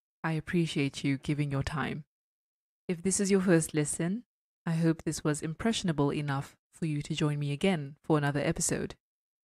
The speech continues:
If you're returning, your loyalty is unmatched and received with much gratitude. As always,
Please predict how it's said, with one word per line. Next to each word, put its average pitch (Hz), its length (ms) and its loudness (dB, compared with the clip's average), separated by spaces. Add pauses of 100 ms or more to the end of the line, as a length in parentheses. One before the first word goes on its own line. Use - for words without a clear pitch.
(720)
If 214 180 0
you're 226 100 6
returning, 214 640 2 (1000)
your 170 140 4
loyalty 151 680 2
is 147 240 -4
unmatched 156 680 -2
and 147 180 -2
received 147 600 -2
with 147 160 -2 (100)
much 151 480 -6 (120)
gratitude. 165 640 -6 (1120)
As 190 140 -4
always, 147 540 4